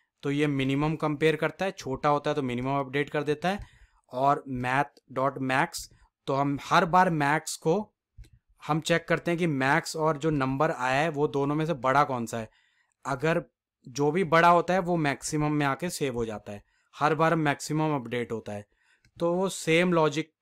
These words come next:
के लिए मैंने इस बार ये मैथ क्लास के फंक्शन यूज़ कर लिए, तो आप ये यूज़ कर सकते हो, काफ़ी कोड आसान हो जाता है। इसको एक बार रन करके भी मैं आपको दिखा देता हूँ कि आउटपुट हमारा सही आएगा। तो आप देख सकते हो ये, अ,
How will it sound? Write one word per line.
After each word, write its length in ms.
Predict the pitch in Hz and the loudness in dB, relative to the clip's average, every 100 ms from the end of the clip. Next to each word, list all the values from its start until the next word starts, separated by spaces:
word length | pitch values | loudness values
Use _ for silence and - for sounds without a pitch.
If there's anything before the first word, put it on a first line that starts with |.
| - | -2
के 100 | 156 | 2
लिए 120 | 151 | 2
मैंने 260 | 147 147 | 2 0
इस 80 | 135 | -2
बार 320 | 117 135 143 - _ _ - | -2 0 0 -4 _ _ -8
ये 80 | 135 | -4
मैथ 280 | 139 135 139 | -2 0 -2
क्लास 360 | - 143 131 | -2 -2 -2
के 100 | - | -2
फंक्शन 440 | 147 139 127 147 147 | -4 -4 -4 -2 -2
यूज़ 260 | 143 143 - | -2 -4 -4
कर 120 | 170 | -6
लिए, 280 | 135 151 233 | -2 -4 -6
तो 160 | - | -6
आप 200 | 139 143 | -4 -2
ये 220 | 147 170 - _ _ 139 | -2 -4 -6 _ _ -6
यूज़ 260 | 143 151 | -4 -4
कर 160 | - 151 | -2 -2
सकते 320 | 160 151 - | -2 -6 -2
हो, 260 | 170 214 _ _ _ - | -2 -2 _ _ _ -8
काफ़ी 320 | 139 135 151 | -4 -2 -4
कोड 380 | 143 143 143 139 - _ - | -4 -2 -2 -2 -10 _ -8
आसान 360 | 131 147 143 | -6 -2 -2
हो 80 | 143 | 0
जाता 260 | 131 127 147 | -2 -2 -4
है। 40 | |
इसको 200 | 151 147 | -4 -4
एक 100 | 135 | -2
बार 160 | 135 127 | -2 -2
रन 220 | 127 127 | -2 -2
करके 260 | 131 123 | -6 -6
भी 120 | 131 135 | -6 -4
मैं 160 | 131 123 | -4 -6
आपको 260 | 120 - 127 | -10 -8 -8
दिखा 260 | 120 131 | -6 -4
देता 220 | 123 117 | -4 -4
हूँ 180 | 139 196 _ _ _ _ _ - | -6 -6 _ _ _ _ _ -10
कि 60 | 131 | -6
आउटपुट 440 | 127 123 - 131 | -4 -6 -6 -6
हमारा 440 | 123 117 127 190 - _ - | -4 -4 -4 -6 -12 _ -16
सही 360 | - 131 139 | -8 -6 -2
आएगा। 360 | 143 127 127 196 _ _ _ _ - | 0 0 -2 -6 _ _ _ _ -10
तो 80 | 135 | -6
आप 80 | 127 | -4
देख 220 | 135 139 | -4 -4
सकते 320 | 143 - 143 | -6 -8 -6
हो 220 | 165 - _ _ _ _ 127 | -6 -6 _ _ _ _ -14
ये, 400 | 117 131 135 127 | -6 -2 -2 -2
अ, 200 | 120 | -4